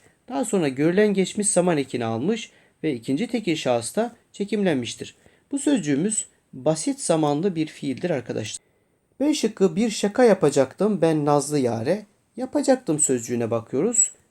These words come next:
Yapmak fiil kökümüz. Acak gelecek zaman kipini almış. Daha sonra görülen geçmiş zaman kipini almış ve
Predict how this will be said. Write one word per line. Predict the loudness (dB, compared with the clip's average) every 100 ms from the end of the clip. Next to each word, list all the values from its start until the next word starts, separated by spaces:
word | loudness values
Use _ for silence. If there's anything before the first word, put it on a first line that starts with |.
| _
Yapmak | -2 -2 0 -2 -2
fiil | -4 -4 -2
kökümüz. | -4 -4 -2 0 0 -2 -6 _ _ _ _ -2
Acak | 0 2 2 -2 -20 _ _
gelecek | 0 2 2 0
zaman | 2 4 4 2 -4 _
kipini | -12 -6 -4 -4
almış. | -4 -4 -2 -4 -8 _ _ _
Daha | -4 -2
sonra | 0 0 0 0
görülen | 0 2 4 4
geçmiş | 2 0 -2 -2
zaman | 0 0 -2
kipini | -8 -6 -2
almış | -2 -2 -2 -6 -12 _ _ _
ve | -2 -2